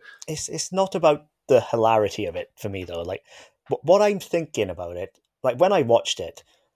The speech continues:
my first thought was just, "Oh my God," you know? And that's not the first thing you want Moto G P to be when you, you know,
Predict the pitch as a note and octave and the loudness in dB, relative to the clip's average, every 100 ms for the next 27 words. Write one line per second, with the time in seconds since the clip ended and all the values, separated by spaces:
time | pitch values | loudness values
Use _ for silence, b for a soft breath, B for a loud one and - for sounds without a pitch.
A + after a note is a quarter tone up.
0 | _ _ _ C#3+ D3 E3+ - F3 E3 C#3 | _ _ _ -8 0 0 2 6 6 6
1 | - A#2 A2 - G#2 F#2+ - A2 F#2+ - | 4 6 6 4 -2 -2 2 2 2 -4
2 | - _ _ _ - A2 G#2+ G#2 F#2+ F2+ | -10 _ _ _ -2 2 2 0 -2 -4
3 | F2 - F2 E2 E2+ - _ _ A2+ A#2 | -6 -6 -6 -8 -14 -18 _ _ -4 -4
4 | B2+ b b - C3 B2 _ _ _ _ | -4 b b -4 -4 -4 _ _ _ _
5 | _ D3 - C#3 C#3+ D#3 - _ D#3+ - | _ -2 -2 -6 0 0 0 _ -6 -2
6 | D3+ C#3 - - C3 B2 B2 A#2 B2+ A2+ | 2 2 0 -6 -6 -4 -2 -2 -4 -4
7 | A#2 A#2 A#2 B2 A#2 - A#2+ A#2 A#2+ C3+ | -4 -4 -4 -4 -6 -6 -4 -4 -2 -4
8 | C#3+ B2+ A#2 A#2+ A#2+ A2+ - _ _ _ | 2 2 4 0 -2 -2 -12 _ _ _
9 | - A2 A#2 | -6 -4 -2